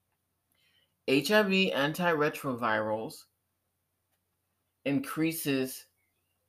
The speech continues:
in peripheral insulin. And you may be thinking, "Well, yeah, that's a great thing to have insulin,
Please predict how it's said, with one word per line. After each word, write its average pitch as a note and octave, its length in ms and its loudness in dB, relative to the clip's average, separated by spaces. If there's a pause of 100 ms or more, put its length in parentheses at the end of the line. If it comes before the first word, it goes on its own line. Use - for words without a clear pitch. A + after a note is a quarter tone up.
(100)
in C#3+ 200 -2 (100)
peripheral D3 560 -2
insulin. C#3 520 -2 (300)
And D#3+ 120 4
you F#3 80 6
may A3 120 8
be A3 80 2
thinking, A3+ 280 6
"Well, B3 160 10
yeah, D4 200 8
that's F3+ 160 4
a E3+ 40 -6
great B3+ 280 4
thing B2+ 320 2
to D3 140 2
have C3+ 200 4
insulin, C3 640 -2